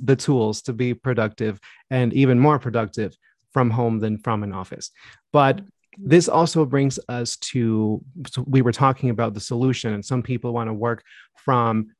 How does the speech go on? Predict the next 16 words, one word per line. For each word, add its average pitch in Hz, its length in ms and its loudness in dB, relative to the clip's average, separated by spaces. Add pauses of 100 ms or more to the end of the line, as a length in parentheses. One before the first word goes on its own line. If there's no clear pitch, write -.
home, 135 340 4
some 131 220 -2
people 131 260 -2
wanna 123 180 0
work 120 220 -2
from 127 180 -6
an 123 160 -4
office, 131 380 -2
and 123 120 -2
this 143 100 -2
brings 143 260 -2
us 123 120 -8
to 131 120 -6
hybrid 123 540 0
work. 92 280 -8 (500)
So 123 340 0